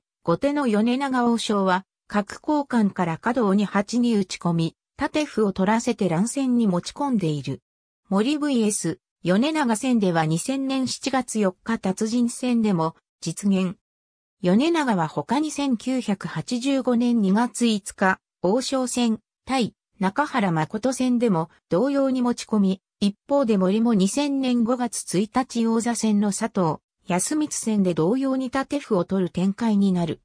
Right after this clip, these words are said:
加藤も著書として執筆した将棋戦、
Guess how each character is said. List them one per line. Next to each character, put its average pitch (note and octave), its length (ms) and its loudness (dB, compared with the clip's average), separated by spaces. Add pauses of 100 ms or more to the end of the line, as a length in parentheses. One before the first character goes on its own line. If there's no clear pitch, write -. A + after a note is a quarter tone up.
(600)
加 C#4+ 160 -2
藤 B3+ 260 2
も F3 220 0 (220)
著 D#4 140 -2
書 E4 180 -2
と A#3+ 120 0
し - 80 -6
て F#3 140 -4
執 - 180 -6 (120)
筆 - 300 -4
し - 120 -12
た F3+ 240 -4 (200)
将 B3 260 -2
棋 C4 200 -2
戦、 G3 380 0